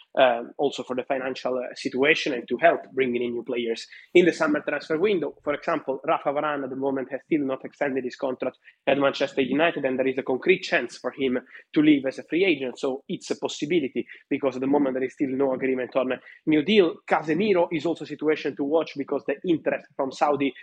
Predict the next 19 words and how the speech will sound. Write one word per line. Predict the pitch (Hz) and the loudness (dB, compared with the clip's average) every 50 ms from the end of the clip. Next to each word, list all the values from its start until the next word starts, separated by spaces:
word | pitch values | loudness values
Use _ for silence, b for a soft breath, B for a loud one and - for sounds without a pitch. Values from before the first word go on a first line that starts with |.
| B B - | B B -4
was | 135 135 - | -2 -2 0
already | 135 143 147 147 147 | 0 -2 0 0 0
there | 139 143 135 135 135 | 2 2 2 2 2
last | 139 131 - - - | -2 -4 -6 -2 0
summer, | 190 180 180 180 180 180 180 185 180 | 0 0 2 2 2 2 2 2 0
same | 180 - 156 147 139 139 135 | 0 0 -2 0 0 0 -2
in | 131 | -4
October, | 127 - - 180 175 165 165 160 147 | -6 -4 0 0 0 2 2 0 0
November, | 135 120 160 165 165 156 165 165 147 | 2 2 2 2 2 0 -2 -2 0
then | 135 135 127 131 | -2 -4 -4 -2
they | 135 131 | -4 -4
never | 135 139 135 135 123 | -2 -2 -4 -4 -8
presented | - - 131 - - 139 - - - 127 123 - B B B B B | -8 -8 -8 -6 -4 -6 -6 -4 -6 -8 -8 -8 B B B B B
an | 139 139 | 0 0
official | 135 - - 170 - 160 143 | 0 2 -2 -2 0 0 -2
bid | 143 151 170 156 160 - | 2 2 2 2 2 -4
to | 151 | -4
Manchester | 147 143 135 - 143 135 - - 139 | -2 -2 -2 -4 -6 -8 -4 -4 -2
United. | 135 147 160 160 143 - 123 - - | -2 0 0 0 0 -2 -6 -10 -10